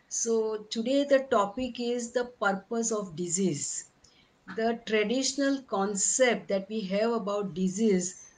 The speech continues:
is like an enemy, something that is going to attack us, as if it is coming from some foreign land,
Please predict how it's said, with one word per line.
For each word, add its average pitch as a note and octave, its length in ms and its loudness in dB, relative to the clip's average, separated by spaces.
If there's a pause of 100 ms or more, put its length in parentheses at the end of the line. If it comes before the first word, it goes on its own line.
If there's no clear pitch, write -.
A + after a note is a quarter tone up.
(120)
is A3+ 240 -2
like G#3+ 240 2
an A#3+ 180 -2
enemy, G3 640 2 (460)
something A#3 720 -4
that G3 240 2
is A3 140 0
going G#3 260 -2
to A3 220 -4
attack G#3+ 400 2
us, E3+ 360 -6
as G3 240 -4
if A#3+ 140 -2
it A3+ 160 -2
is A3 140 0
coming A3 360 -2
from G#3+ 320 -4
some G#3 280 -4
foreign G3+ 520 0
land, F3+ 420 0